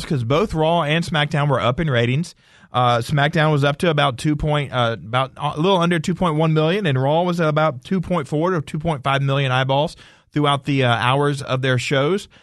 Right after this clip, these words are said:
So both of those were up, and people are tuning in, and we'll see if that tunes in to more people maybe subscribing for, um, the W W E Network to watch SummerSlam.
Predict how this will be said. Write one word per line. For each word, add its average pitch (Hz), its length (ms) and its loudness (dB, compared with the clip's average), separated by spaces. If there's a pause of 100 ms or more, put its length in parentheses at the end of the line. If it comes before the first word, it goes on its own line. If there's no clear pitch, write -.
(140)
So 160 540 0
both 113 240 0
of 165 60 -2
those 165 220 4
were 151 120 2
up, 180 280 0
and 131 400 -2
people 190 220 0
are 196 60 2
tuning 196 340 0
in, 240 260 0
and 143 200 0
we'll 170 100 0
see 196 220 -2
if 180 80 -4
that 165 160 -4
tunes 180 240 -2
in 180 200 0
to 165 160 -4
more 151 200 0
people 160 240 -2
maybe 135 240 -2
subscribing 147 680 -2
for, 123 500 -2
um, 110 320 -2
the 107 80 -8
W 123 280 -2
W 110 160 -2
E 113 40 -4
Network 160 380 -2
to - 80 -4
watch 120 280 -2
SummerSlam. 147 560 -4